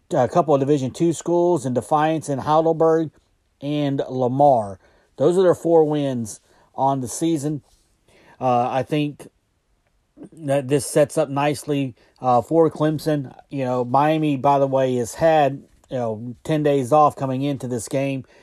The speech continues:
uh, but I still like Clemson minus seven and a half, um, at home against the, uh, Miami of Ohio Redhawks. All right, next up, we're gonna take a trip to Omaha, Nebraska,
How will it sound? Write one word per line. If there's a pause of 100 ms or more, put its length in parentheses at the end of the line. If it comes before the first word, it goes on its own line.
(280)
uh,
but
I
still
like
Clemson
minus
seven
and
a
half, (480)
um,
at
home (800)
against (760)
the,
uh, (120)
Miami
of
Ohio
Redhawks. (920)
All
right,
next
up,
we're
gonna
take
a
trip
to
Omaha,
Nebraska,